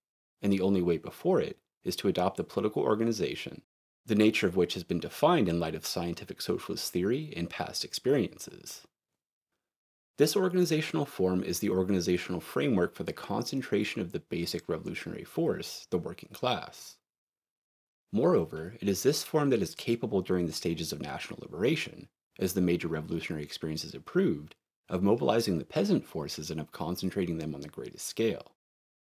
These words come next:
Consequently, by adopting this form, we would have created the framework for the organization and mobilization of the basic revolutionary classes represented by the workers and peasants. But what about the petite bourgeoisie?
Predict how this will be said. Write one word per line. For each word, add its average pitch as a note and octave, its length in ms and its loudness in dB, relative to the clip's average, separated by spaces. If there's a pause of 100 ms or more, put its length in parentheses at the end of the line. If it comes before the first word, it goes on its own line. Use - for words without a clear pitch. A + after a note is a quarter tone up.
(600)
Consequently, E3 760 -2
by A2+ 160 6
adopting E2 460 2
this - 140 -4
form, C3 460 -2
we F#2+ 140 0
would G2 100 4
have F2 140 -4
created D#3+ 320 0
the D#3+ 80 0
framework A#2 440 2
for G#2 120 -6
the F2 100 0
organization E2 800 -2
and E2 120 0
mobilization E2 760 -2
of D#2+ 120 -6
the E2 100 -6 (100)
basic A#2+ 420 -4
revolutionary G#2 520 0
classes D#2+ 520 -4
represented D#2 540 -10
by D2 120 -10
the D2 100 -10
workers - 420 -12
and - 120 -16
peasants. - 600 -6 (1080)
But A2 80 -2
what E3 120 8
about F#3 220 -2
the B2+ 80 -8
petite - 360 -6
bourgeoisie? E2 840 -4